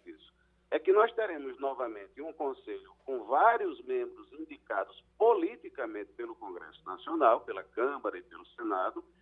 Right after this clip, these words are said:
que passariam, não seriam só esses membros, é, pra que eu não seja, é, leviano, existiriam também os membros do Ministério Público e do Judiciário.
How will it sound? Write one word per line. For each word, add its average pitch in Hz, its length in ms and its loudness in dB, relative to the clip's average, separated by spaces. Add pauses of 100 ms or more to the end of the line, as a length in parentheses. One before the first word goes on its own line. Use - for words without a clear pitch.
(360)
que 226 120 -6
passariam, 240 960 4
não 160 220 -2
seriam 359 320 0
só 170 280 -4
esses 175 320 -6
membros, - 580 -10
é, 87 200 -20 (160)
pra 92 120 -8
que 92 220 -20
eu 98 140 -16 (120)
não 104 220 -2
seja, 98 640 2
é, 82 440 -10
leviano, 101 760 -2
existiriam - 540 -6
também 123 240 0
os 120 120 -6
membros 107 280 -8
do 113 60 -6
Ministério - 400 -4
Público 381 340 0
e 359 40 -4
do 381 120 -8
Judiciário. 392 500 -2